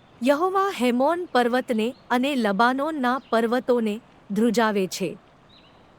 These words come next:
તે તેમને વહાણની જેમ કુદાવે છે. યહોવાનો સાદ વીજળીઓને ભેદી અને ગર્જના કરે છે.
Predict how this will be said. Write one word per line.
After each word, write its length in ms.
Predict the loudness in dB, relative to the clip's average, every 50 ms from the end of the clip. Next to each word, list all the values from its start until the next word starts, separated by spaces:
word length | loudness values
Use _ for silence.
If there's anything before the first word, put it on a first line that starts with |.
| _ _ _ _ -20 _ _ _ _ _ _ _ _ _ -12 _ 0
તે 180 | 2 2 2
તેમને 540 | 0 2 2 2 2 2 -2 -4 -4 -4 -4
વહાણની 760 | -2 0 0 0 0 0 -2 -2 -2 -2 -2 -4 -4 -6 -6
જેમ 360 | -4 -2 0 0 0 -2 -4
કુદાવે 540 | -6 -6 -4 -2 -2 -2 -2 -2 -2 -4 -4
છે. 320 | -4 -6 -8 -8 -8 -10 -16 _ _ _ _ _ _ -20 -20 _ _ _ _ _ _ _ -20 -8 -2
યહોવાનો 640 | 2 2 2 2 2 0 0 0 0 0 -2 -4 -4
સાદ 420 | -4 -2 0 0 2 2 0 -2 -2
વીજળીઓને 680 | -2 -2 -2 0 0 0 2 2 2 2 2 2 0 -2
ભેદી 540 | -2 -2 0 0 0 0 0 -2 -2 -2 -4 -4
અને 260 | -2 0 0 0 0
ગર્જના 560 | -2 -2 -2 0 0 0 -2 -2 -2 -2 -4
કરે 300 | -4 -4 -4 -4 -2 -4
છે. 300 | -4 -4 -6 -6 -8 -8